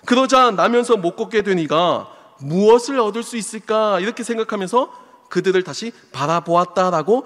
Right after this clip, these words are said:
성경은 기록하고 있어요. 이 표현이 굉장히 재미있습니다. 왜냐면요, 지금 이 짧은 이 에피소드 가운데서 등장인물이 세 명이죠.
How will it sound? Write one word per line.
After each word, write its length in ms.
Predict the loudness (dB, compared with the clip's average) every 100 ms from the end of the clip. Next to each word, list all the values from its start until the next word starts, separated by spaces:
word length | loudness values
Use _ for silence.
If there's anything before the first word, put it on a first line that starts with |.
| -6
성경은 420 | -6 -4 -2 -4
기록하고 460 | -2 -2 -4 -8 -14
있어요. 280 | -16 -20 -20 _ _ -20 -20 -2
이 140 | 2 2
표현이 340 | 2 0 0
굉장히 420 | -2 -2 0 0 -2
재미있습니다. 580 | -2 -2 -4 -8 -8
왜냐면요, 760 | -4 0 0 -2 -4 -6 -8 -10 -20 -16 -8
지금 280 | -4 -2
이 100 | -4 -4
짧은 500 | -2 -2 -2 -2 -2
이 160 | 0
에피소드 460 | -2 -2 -8 -6 -2
가운데서 460 | -2 -2 -6 -8
등장인물이 600 | -6 -2 -2 -2 -4 -8
세 160 | -6 -2
명이죠. 460 | -2 -2 -2 -4